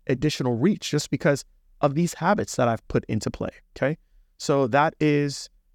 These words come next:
uh, me publishing. All right. Now let's talk about what I'm doing internally for my body. Uh, I am drinking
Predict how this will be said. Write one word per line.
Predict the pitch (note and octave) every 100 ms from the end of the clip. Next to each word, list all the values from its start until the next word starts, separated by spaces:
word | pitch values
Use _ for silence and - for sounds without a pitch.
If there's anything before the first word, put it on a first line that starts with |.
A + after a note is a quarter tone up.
| _
uh, | C3 C3
me | C3 D3
publishing. | - E3 D3+ - - - -
All | C3+
right. | C#3 - _ _ _ _ _ _ _
Now | D3 D3+
let's | B2+ -
talk | F3+ D#3
about | C3
what | C#3
I'm | C3
doing | B2+ C3 -
internally | B2+ D3+ C3
for | B2 B2
my | A2+
body. | A2+ B2 A#2+ - _ _ _ -
Uh, | A#2+ A#2 -
I | C#3+ C#3
am | C#3+ C3+
drinking | A2 E3 D#3 D3